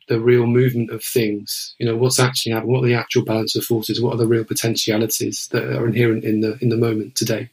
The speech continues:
And that, I think that's, that's gotta be the way that we operate. Um, we can't deal with abstractions. We can't be imagining, you know, a, a dual power situation that will unfold in the same way that it didn't in Russia.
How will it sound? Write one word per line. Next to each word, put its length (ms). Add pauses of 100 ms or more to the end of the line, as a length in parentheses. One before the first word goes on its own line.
(720)
And 120
that, 120
I 20
think 140
that's, 260
that's 220
gotta 180
be 120
the 120
way 140
that 140
we 120
operate. 440 (480)
Um, 340
we 140
can't 300
deal 180
with 100
abstractions. 920
We 80
can't 320
be 340
imagining, 600 (180)
you 120
know, 300 (120)
a, 200
a 40
dual 260
power 240
situation 720
that 140
will 60
unfold 480
in 100
the 60
same 280
way 140
that 100
it 80
didn't 300
in 160
Russia. 320